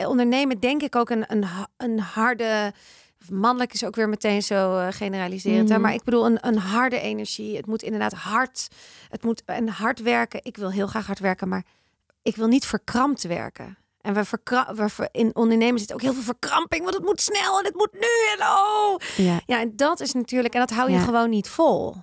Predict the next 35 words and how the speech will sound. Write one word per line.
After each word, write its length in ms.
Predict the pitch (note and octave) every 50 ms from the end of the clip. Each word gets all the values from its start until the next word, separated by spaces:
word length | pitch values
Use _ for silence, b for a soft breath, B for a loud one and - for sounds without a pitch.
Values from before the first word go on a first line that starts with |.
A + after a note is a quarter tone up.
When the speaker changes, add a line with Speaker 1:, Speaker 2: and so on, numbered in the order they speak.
| _ _ -
Speaker 2:
Nee. 240 | G#3+ G3 F#3+ - _
Speaker 1:
Dat 140 | - B3+ -
hou 220 | A#3+ B3 C4 B3+
je 60 | B3+
echt 160 | - - - C4+
niet 140 | B3 -
vol. 140 | - C#4 B3
Dus 180 | A3 G#3 G#3+ A3 A#3
dan 100 | A#3 A#3+
moet 140 | A#3+ C4 -
je 60 | -
weer 100 | A#3+ B3
vertrouwen 560 | - - - - - C#4+ D#4 D#4+ D#4 C4 G3+ F#3+
hebben. 240 | F#3 F3 G3+ G#3
Maar 120 | G#3+ A3+ A#3
met 140 | B3+ A#3 A#3+
wie 120 | C4+ D4
ga 140 | - C#4 C#4
je 80 | C#4
dit 120 | C4+ C#4 -
bespreken? 600 | C#4 - - - D4+ D#4+ E4+ F4 E4 - - F#3+
Want 260 | G3 G3 G3 A3 G#3+
be-, 160 | G#3 A3+ G3+
begrijpt 480 | G#3+ B3+ A3+ - C#4+ D4+ F#4 G4 - -
een 100 | A#3+ A3
andere 280 | G#3 G#3 G#3+ G3+ F#3+
ondernemer? 400 | - G#3+ G#3+ G3+ G3 F#3+ F#3+ G3 G#3+
En 200 | - C4+ C4+ A#3+
durf 200 | C#4+ C#4+ D4+ C4+
ik 80 | C4+
wel 120 | - C4 -
kwetsbaar 400 | - - D#4+ D#4+ - - G#3 G#3
te 120 | - G3+
zijn? 260 | F#3+ G3+ G3 G3+ G#3+
En 80 | A3